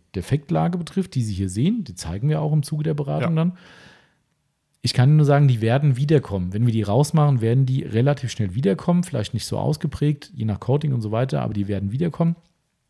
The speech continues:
Speaker 1: Meine Empfehlung ist, den nicht bis zum allerletzten Ultimo zu polieren. Kostet alles Geld, jeder Poliergang kostet mehr.
Speaker 2: Ja.
Speaker 1: Einfach zielführend da auch sagen, „Okay, passen Sie auf so und so.“ Man muss ja nicht zwingend immer ein Amigo-Paket rausmachen, das ist
Speaker 2: Nein.
Speaker 1: ja auch Quatsch.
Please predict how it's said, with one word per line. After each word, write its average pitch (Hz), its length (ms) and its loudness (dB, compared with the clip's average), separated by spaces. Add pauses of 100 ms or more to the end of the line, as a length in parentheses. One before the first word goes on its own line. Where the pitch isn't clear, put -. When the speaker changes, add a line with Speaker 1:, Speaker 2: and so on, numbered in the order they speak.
(600)
Speaker 1:
Meine 120 240 4
Empfehlung 139 380 0
ist, 135 320 -4
den 113 140 2
nicht 127 240 0
bis - 140 -6
zum - 140 -4
allerletzten 113 560 -2
Ultimo 117 420 0
zu 107 160 -8
polieren. 143 520 -2 (440)
Kostet 92 280 -10
alles 95 220 -12
Geld, 160 380 0
jeder 107 180 -2
Poliergang 107 400 -4
kostet - 320 -12
mehr. 151 280 -4 (360)
Speaker 2:
Ja. 110 160 -10 (680)
Speaker 1:
Einfach 123 280 2
zielführend 165 460 2
da 131 80 4
auch 135 160 0
sagen, 131 280 0
„Okay, 127 240 -4
passen 117 220 -4
Sie 110 100 -2
auf 107 120 -4
so 113 100 -6
und 104 100 -2
so.“ 120 120 0
Man 110 140 4
muss 147 160 2
ja 170 80 4
nicht 139 160 2
zwingend 147 200 6
immer 135 140 4
ein 123 40 6
Amigo-Paket 117 720 2
rausmachen, 92 280 -4
das 104 100 -2
ist 117 80 0
Speaker 2:
Nein. 131 100 2
Speaker 1:
ja 107 40 0
auch 127 140 0
Quatsch. - 300 -8